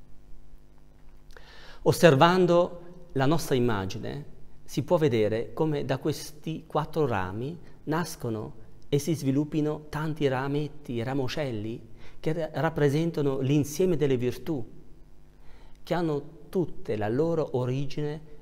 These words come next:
nelle quattro virtù cardinali.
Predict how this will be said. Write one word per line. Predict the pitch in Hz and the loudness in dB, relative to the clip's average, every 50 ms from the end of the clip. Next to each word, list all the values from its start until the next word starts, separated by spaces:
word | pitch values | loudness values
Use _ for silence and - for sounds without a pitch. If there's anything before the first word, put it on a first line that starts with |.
| - - | -12 -6
nelle | - - 113 104 104 110 | -4 -2 -2 0 -2 -2
quattro | - - 143 139 139 143 - - 139 123 | -2 -2 -2 0 0 0 -2 0 0 0
virtù | 110 127 123 107 104 - - - 131 123 131 127 - | 2 2 0 0 -2 -4 -4 -4 -4 -4 -4 -6 -8
cardinali. | - - 143 127 120 117 123 123 113 98 85 85 85 82 82 | -6 -6 -4 -4 -2 0 0 0 2 2 2 2 0 0 0